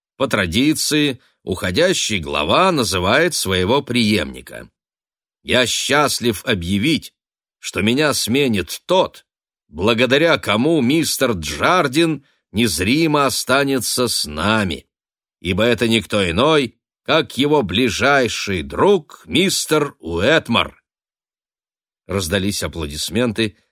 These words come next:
мистер Уэтмор встал и поклонился. «Я глубоко тронут тем, что в столь сложное время мне доверены обязанности руководителя». Голос его осекся, но после паузы он продолжил.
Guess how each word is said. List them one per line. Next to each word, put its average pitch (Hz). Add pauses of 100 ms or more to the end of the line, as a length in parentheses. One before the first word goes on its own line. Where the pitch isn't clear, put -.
(120)
мистер 101
Уэтмор 104
встал 98
и -
поклонился. 82 (1300)
«Я 101
глубоко 101
тронут 104
тем, 107 (340)
что 104
в -
столь 120
сложное 101
время 98
мне 113
доверены 104
обязанности 104
руководителя». 110 (480)
Голос 98
его 92
осекся, 110 (300)
но 87
после 98
паузы 95
он 101
продолжил. 101